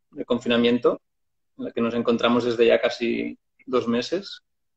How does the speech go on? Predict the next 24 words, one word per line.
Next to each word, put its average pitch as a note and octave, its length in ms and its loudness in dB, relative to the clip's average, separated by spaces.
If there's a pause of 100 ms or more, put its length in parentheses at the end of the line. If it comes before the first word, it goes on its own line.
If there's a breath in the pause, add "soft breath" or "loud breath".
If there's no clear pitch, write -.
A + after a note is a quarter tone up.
(680)
Y C#3 160 6
obviamente C3+ 400 8
no C#3 80 8
hemos C3+ 140 6
podido C3+ 220 8
ensayar C3 480 6
en C#3+ 140 6
estos B2+ 360 2
meses, C3 360 2
pero B2+ 480 8 (640)
se - 160 0
nos B2+ 140 4
han C3 100 4
ocu-, C3 220 2
ocurrido C3 440 4
una B2+ 100 4
serie C3 240 4
de B2+ 60 6
iniciativas, B2 580 4
entre B2+ 200 2
las A#2+ 180 2
cuales A#2 320 4
estas - 320 -4
entrevistas. - 680 -8